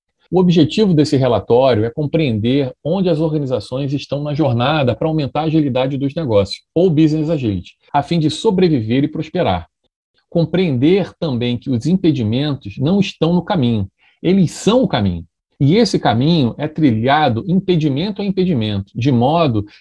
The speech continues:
que cada um deles deixa de ser o elo mais fraco da cadeia. Está claro para os entrevistados dessa pesquisa que se trata de uma jornada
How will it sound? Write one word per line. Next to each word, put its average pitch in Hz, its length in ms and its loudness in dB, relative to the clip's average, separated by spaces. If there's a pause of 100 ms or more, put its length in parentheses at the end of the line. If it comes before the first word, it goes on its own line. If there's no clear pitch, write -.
(120)
que 156 80 0
cada 180 400 0
um 135 260 0
deles 131 540 2 (200)
deixa 190 300 0
de 151 160 -4
ser 147 240 -2
o 123 100 -2
elo 151 200 -2
mais 170 200 -6
fraco - 380 -4
da 151 80 -4
cadeia. 101 500 0 (600)
Está 185 260 -6
claro 156 400 -2
para 147 260 -4
os 135 100 -2
entrevistados 120 680 -4
dessa 110 220 -4
pesquisa 107 640 2
que 160 140 -8
se - 120 -10
trata 135 320 -2
de 135 80 2
uma 139 160 0
jornada 120 680 0